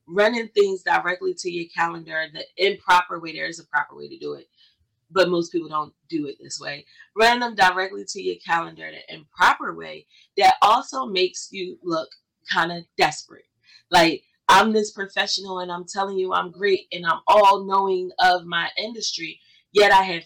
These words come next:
time to sit on the phone with whomever is willing to click a link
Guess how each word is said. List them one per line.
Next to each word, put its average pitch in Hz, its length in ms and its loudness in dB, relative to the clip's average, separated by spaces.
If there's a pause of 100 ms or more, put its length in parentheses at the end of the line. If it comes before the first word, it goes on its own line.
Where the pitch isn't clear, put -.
time 175 300 0 (120)
to 165 200 -8
sit 165 300 -6 (100)
on 170 160 -10
the 165 120 -6
phone 156 380 -2 (280)
with 180 180 2
whomever 170 480 -2
is 151 240 -12
willing 160 340 -8 (100)
to 147 220 -14 (400)
click 202 240 -2
a 180 40 -4
link 165 340 -10